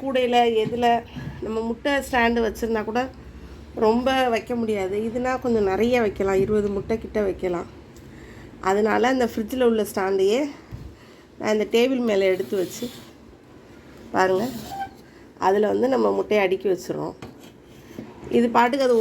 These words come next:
ஓரமா இருக்கு, பிரச்சனையே இல்லாம எத்தனை முட்டை வேணாலும் இதுல அடுக்கி வச்சிரும். நமக்கு இது வந்து நல்ல யூஸ்ஃபுல்லா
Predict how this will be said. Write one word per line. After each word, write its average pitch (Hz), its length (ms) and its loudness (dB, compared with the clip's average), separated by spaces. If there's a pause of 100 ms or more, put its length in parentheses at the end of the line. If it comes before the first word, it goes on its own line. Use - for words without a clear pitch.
ஓரமா 233 380 2
இருக்கு, 208 240 -2 (100)
பிரச்சனையே 214 520 0
இல்லாம 202 360 0 (500)
எத்தனை 214 280 0
முட்டை 214 240 -2
வேணாலும் 208 280 0
இதுல 208 220 -2
அடுக்கி 196 240 -6
வச்சிரும். 185 420 -8 (680)
நமக்கு 202 260 0
இது 202 160 4
வந்து 220 240 2
நல்ல 202 160 4 (100)
யூஸ்ஃபுல்லா 214 460 -4